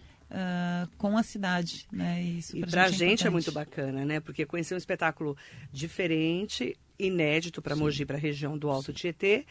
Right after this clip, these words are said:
Speaker 2: e com artistas aí que já estão rodando pelo Brasil.
Speaker 3: Sem dúvida,
Speaker 2: E
Speaker 3: sem
Speaker 2: as
Speaker 3: dúvida.
Speaker 2: pessoas não têm noção como é difícil fazer teatro.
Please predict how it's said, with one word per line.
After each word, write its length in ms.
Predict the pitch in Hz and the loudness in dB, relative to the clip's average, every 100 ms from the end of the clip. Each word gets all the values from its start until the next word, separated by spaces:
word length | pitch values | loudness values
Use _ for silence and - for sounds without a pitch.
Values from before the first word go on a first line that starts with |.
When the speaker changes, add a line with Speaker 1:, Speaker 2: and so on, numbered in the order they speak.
| - - - - | -16 -20 -20 -4
Speaker 2:
e 220 | 196 220 | -2 0
com 400 | - 226 240 339 | 0 0 0 -2
artistas 580 | 339 - 165 190 - 175 | -4 -2 -2 -2 -4 -4
aí 200 | 151 151 | -4 -6
que 180 | - 233 | -8 -8
já 120 | 233 | -8
estão 460 | 214 - 185 233 240 | -8 -6 -6 -6 0
rodando 800 | 233 214 - - 175 175 226 | 0 0 -4 -8 2 2 2
pelo 180 | - 180 | -2 -6
Brasil. 440 | 160 156 151 151 214 | -4 -4 -2 -4 -4
Speaker 3:
Sem 220 | 143 180 | -6 -4
dúvida, 460 | 117 90 156 64 62 | -2 -2 -2 -6 -2
Speaker 2:
E 40 | |
Speaker 3:
sem 220 | 233 240 | 2 4
Speaker 2:
as 80 | 247 | 4
Speaker 3:
dúvida. 40 | - | 2
Speaker 2:
pessoas 260 | 247 277 | 0 2
não 80 | 262 | 2
têm 120 | 277 | 4
noção 320 | 269 254 254 254 | 2 2 -2 -2
como 180 | 247 | -2
é 40 | 247 | -2
difícil 400 | 240 - 254 - | -4 -6 -6 -2
fazer 220 | 247 254 | 0 0
teatro. 680 | - 226 175 180 - 135 | 4 6 6 6 2 0